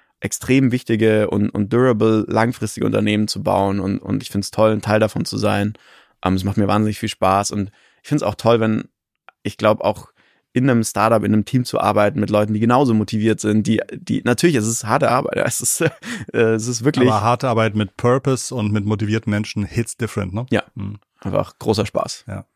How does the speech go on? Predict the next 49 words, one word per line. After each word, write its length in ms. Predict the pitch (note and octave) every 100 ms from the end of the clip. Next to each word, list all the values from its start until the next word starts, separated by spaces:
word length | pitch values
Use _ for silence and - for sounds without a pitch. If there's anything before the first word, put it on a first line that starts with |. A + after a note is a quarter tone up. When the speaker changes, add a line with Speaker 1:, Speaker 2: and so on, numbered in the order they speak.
| _ _ -
Speaker 2:
Toll, 300 | - G2+ F#2+
super. 240 | A#2 C3+
Das, 240 | A2+ B2 -
äh, 420 | B2+ B2 A#2+ B2
ist 220 | B2+ -
ein 220 | A#2+ A2+ G#2
w-, 40 | -
wahnsinnig 840 | B2 A#2 G2+ A#2 C#3 C3+ C3 -
optimistisches, 720 | C3 - B2 C3+ - B2+ B2 -
positives, 600 | C3+ B2+ A#2+ B2+ A#2+ A#2
interessantes 440 | A#2 A2 B2 B2
Gespräch 360 | A#2+ - B2+ -
gewesen 260 | G#2+ G2+
für 100 | G2+
mich. 160 | B2+ B2
Vielen 300 | - D3+ D3+
Dank, 180 | C#3 C3
dass 160 | A#2+
du 120 | -
dir 160 | A2 A2
die 80 | G2+
Zeit 240 | - B2+
genommen 240 | A2 G2+ A2
hast, 220 | D3 -
dass 100 | -
du 160 | A2
so, 240 | G#2 G#2+ - - - _
äh, 260 | - G2 G2+
Auskunft 600 | G#2+ B2+ - C3 A#2+ -
und 340 | G#2+ G#2 -
deine 200 | G#2+ G#2+
Story 260 | - A#2+ A#2+
geteilt 380 | A2 - A2 G#2
hast. 420 | G#2+ - - - _ - F3 - -
Klingt 360 | - A#2 A#2
super 280 | - C#3+ C3
gut, 320 | A2+ B2+ B2
ist 260 | C3 - - D3 - A#3 C3
toll 260 | A#2+ A#2
zu 140 | - A2+
wissen, 240 | A#2 A#2
dass 100 | G#2
solche 240 | A2 G#2+
Menschen 300 | G#2+ G#2+ -
irgendwie 180 | A#2 A2
bei 80 | A2
uns 160 | G#2+ G#2+
im 60 |
Land 260 | G2+ G2+